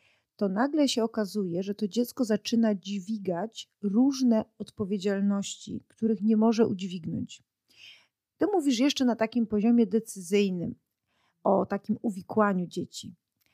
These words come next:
Natomiast ja chcę powiedzieć, że niestety to jest czasem pierwszy punkt programu, ale są jeszcze kolejne. Kolejne polegają na to, że dziecko staje się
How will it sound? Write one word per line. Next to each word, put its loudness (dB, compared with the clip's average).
Natomiast -2
ja 6
chcę -2
powiedzieć, -2
że -4
niestety -2
to 2
jest 2
czasem 2
pierwszy 0
punkt -12
programu, -8
ale -4
są 0
jeszcze 0
kolejne. 2
Kolejne -2
polegają 2
na 2
to, 0
że -2
dziecko -6
staje 4
się 2